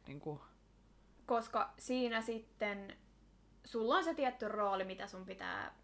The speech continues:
Speaker 2: periaatteessa pitää yllään. Totta kai sä oot niin kun rehellinen itsellesi ja muille. Koska totta kai siis sä haluut olla tukena.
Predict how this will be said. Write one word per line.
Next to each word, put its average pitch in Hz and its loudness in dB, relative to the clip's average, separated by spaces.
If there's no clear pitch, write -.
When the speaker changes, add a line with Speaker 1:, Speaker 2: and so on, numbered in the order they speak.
Speaker 2:
periaatteessa 214 2
pitää 226 -6
yllään. 233 0
Totta 247 -4
kai 220 2
sä 214 0
oot 214 -2
niin 196 -10
kun 196 -8
rehellinen 214 -2
itsellesi 208 -4
ja 208 -4
muille. 214 0
Koska 226 -4
totta 247 -2
kai 285 2
siis - -10
sä 262 2
haluut 294 6
olla 117 -8
tukena. - -6